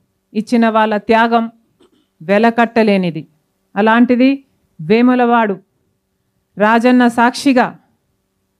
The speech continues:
భూములు ఇచ్చిన ప్రతి వాళ్ళకి ప్రతి ఎకరాకి ఐదు లక్షలు నష్టపరిహారం ఇస్తానని చెప్పారు పాలకులు. ఇచ్చారా? మిడ్మానేరు కని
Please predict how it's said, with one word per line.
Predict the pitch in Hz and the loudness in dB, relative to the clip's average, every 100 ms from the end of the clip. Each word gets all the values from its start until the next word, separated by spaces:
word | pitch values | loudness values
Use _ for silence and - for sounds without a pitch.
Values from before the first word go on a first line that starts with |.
| _ _ _ _ _ _ 165 | _ _ _ _ _ _ 0
భూములు | 247 262 247 | 2 4 2
ఇచ్చిన | 247 240 233 | 0 0 0
ప్రతి | 240 233 254 254 - _ _ - 185 | 0 0 2 0 -2 _ _ -8 -2
వాళ్ళకి | 226 262 254 220 165 _ _ _ - | -2 -2 -6 -8 -12 _ _ _ -4
ప్రతి | 233 233 233 220 | -4 0 0 0
ఎకరాకి | 220 269 277 269 233 - _ _ _ _ _ _ 196 | 0 0 0 -4 -8 -8 _ _ _ _ _ _ -2
ఐదు | 247 240 | 2 2
లక్షలు | 240 240 269 220 156 _ _ _ 190 | 0 -2 -2 -2 -4 _ _ _ -4
నష్టపరిహారం | 220 - 277 277 269 254 254 247 240 | -4 0 -2 2 2 2 0 2 0
ఇస్తానని | 233 240 226 226 220 | 0 0 0 -2 -2
చెప్పారు | 214 208 214 208 220 214 | -4 0 2 4 2 0
పాలకులు. | 196 196 185 151 _ _ _ _ _ _ _ _ 208 | -2 -4 -6 -14 _ _ _ _ _ _ _ _ -12
ఇచ్చారా? | 208 247 226 226 240 _ _ _ _ - 202 | -2 0 2 0 -2 _ _ _ _ -2 -2
మిడ్మానేరు | 196 240 247 254 247 247 | 2 2 2 0 0 0
కని | 247 240 | 0 0